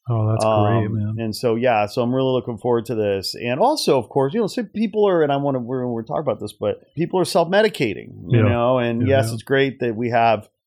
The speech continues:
Speaker 2: legalized marijuana now and what have you,
Speaker 1: Hmm.
Speaker 2: but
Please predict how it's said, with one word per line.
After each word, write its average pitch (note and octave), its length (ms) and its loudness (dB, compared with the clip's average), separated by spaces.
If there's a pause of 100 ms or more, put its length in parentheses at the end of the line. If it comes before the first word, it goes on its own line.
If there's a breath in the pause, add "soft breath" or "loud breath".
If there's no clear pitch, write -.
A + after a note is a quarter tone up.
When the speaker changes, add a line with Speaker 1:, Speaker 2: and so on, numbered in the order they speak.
(160)
Speaker 2:
legalized A#2 800 2
marijuana A#2 460 0
now G#2+ 440 -2
and F#2+ 120 -8
what G#2 140 -8
have C#3 320 2
you, G#2 400 -4
Speaker 1:
Hmm. G#2+ 240 0 (100)
Speaker 2:
but A#3 240 2